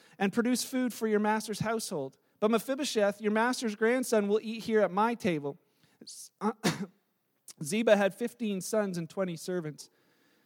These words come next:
Verse eleven, Ziba replied, "Yes, my lord the king, I am your servant, and I will do all that you have commanded."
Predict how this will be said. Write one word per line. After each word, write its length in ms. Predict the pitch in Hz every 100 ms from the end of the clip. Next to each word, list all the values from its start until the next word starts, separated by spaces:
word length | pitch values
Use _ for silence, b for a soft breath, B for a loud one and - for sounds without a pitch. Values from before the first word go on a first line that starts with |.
| _
Verse 200 | 202 214
eleven, 400 | 196 196 196 190
Ziba 280 | 165 220 214
replied, 460 | 202 185 208 202 180
"Yes, 380 | 202 240 226 214
my 160 | 196
lord 240 | 185 190 180
the 80 |
king, 300 | 175 202 185
I 140 | 180 208
am 220 | 214 240
your 100 | 208
servant, 360 | - 220 208 190
and 80 |
I 60 | 208
will 80 | 220
do 140 | 202
all 200 | 214 233
that 140 | 208 226
you 60 |
have 100 | 190
commanded." 500 | - 180 190 180 165